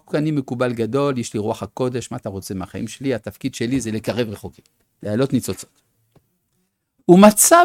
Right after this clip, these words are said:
בזה סתירה לברכת המינים, שאנו מתפללים לעקרם ולשברם.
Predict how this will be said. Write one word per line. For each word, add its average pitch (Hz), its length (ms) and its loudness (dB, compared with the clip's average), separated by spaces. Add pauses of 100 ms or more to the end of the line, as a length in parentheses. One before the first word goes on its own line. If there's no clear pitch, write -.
בזה 180 600 4 (160)
סתירה 226 600 2
לברכת 196 640 4
המינים, 202 540 0 (1200)
שאנו 175 420 6
מתפללים 185 800 4
לעקרם 160 1040 4
ולשברם. 117 880 0